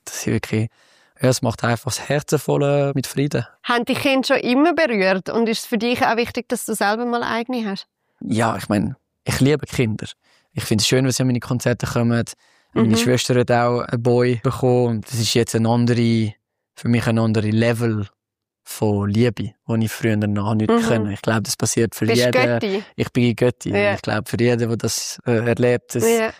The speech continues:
Speaker 1: das ist wie you opening a new part of the game.
Speaker 2: Ja.
Speaker 1: Und das, das finde ich mega, bekomme ich jetzt selber Kids, weil das ist eine ganz andere Sache und, ja, nicht unbedingt eine Priorität für mich. Mal schauen, ich kann mich sehr schnell ändern,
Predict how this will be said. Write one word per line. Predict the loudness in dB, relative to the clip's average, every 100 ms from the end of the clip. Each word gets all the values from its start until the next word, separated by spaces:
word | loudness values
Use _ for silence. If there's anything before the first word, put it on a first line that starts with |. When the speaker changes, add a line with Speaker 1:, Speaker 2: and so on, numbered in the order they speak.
| -8
Speaker 1:
das | -2
ist |
wie | 2 4
you | 4
opening | 2 0 0
a | 0
new | 0 0 -2
part | 0 0 0
of | 0
the |
game. | 0 0 0 0
Speaker 2:
Ja. | 2 0 -4 -16 _ _ 0
Speaker 1:
Und | 0 2
das, | 0 -2 -4
das | -6
finde | -2 -2 0
ich | 2
mega, | 2 2
bekomme | 0 0 0 0
ich | -2 0
jetzt | 0 0 -4 -6 -10 -14 -6
selber | -2 0 -2
Kids, | -4 -4 -2
weil | -2
das | 0 0
ist | 0
eine | 0
ganz | 0 0 2
andere | 2 2 2 0 0
Sache | -2 -4 -4 -2
und, | -2 -2 -4 -8 -10 -6
ja, | -4 -2
nicht | 2 2
unbedingt | 4 2 0 0
eine | -2
Priorität | -2 -4 -4 -6 -6
für | -8
mich. | -10 -10 -18 _ _ 0
Mal | 2
schauen, | 4 2 2 0
ich |
kann | 0 -2
mich | 0
sehr | 2 2 2
schnell | 2 2
ändern, | 4 2 2